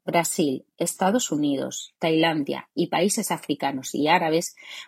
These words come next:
muestran que las normas culturales y las expectativas sociales tienen un impacto significativo en la percepción de la imagen corporal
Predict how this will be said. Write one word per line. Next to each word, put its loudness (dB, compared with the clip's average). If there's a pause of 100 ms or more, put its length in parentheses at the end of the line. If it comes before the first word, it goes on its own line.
muestran 2
que 0
las 0
normas 2
culturales -2
y 0
las -2
expectativas 0
sociales 0 (300)
tienen 4
un 4
impacto 0
significativo -2
en 4
la 0
percepción -4
de 2
la 0
imagen 0
corporal 0